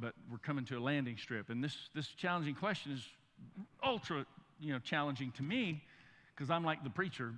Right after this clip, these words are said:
preaching the message today. But what do you expect a forty-minute sermon is gonna accomplish in your life?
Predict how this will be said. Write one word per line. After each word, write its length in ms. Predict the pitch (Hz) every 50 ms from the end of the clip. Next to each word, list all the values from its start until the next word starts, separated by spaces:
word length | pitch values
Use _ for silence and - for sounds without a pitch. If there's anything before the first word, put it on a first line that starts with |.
| - -
preaching 360 | - 160 156 131 - 123 113
the 60 | 117 127
message 400 | 170 196 180 - 139 107 - -
today. 280 | - 117 117 123 131 131 - - - - - - _ - _ _ _ - - _ - _ _ _ _ _ _ _ _ _ _ _ _ _ _ _ _ _ _ _ _ _ -
But 140 | 208 - 247
what 180 | 190 202 285 330
do 60 | 330
you 140 | 330 302 226
expect 760 | 175 - - - - - - - 208 233 165 135 - - - - - - - - - - - _ _
a 60 | 156
forty-minute 640 | - - - 214 226 226 220 214 208 196 190 185 185
sermon 480 | - - - 220 214 190 160 139 139 147
is 140 | 147 135 -
gonna 200 | 156 151 143 135
accomplish 460 | 135 - 190 185 151 127 123 117 -
in 100 | 135 120
your 120 | 127 135
life? 100 | 151 196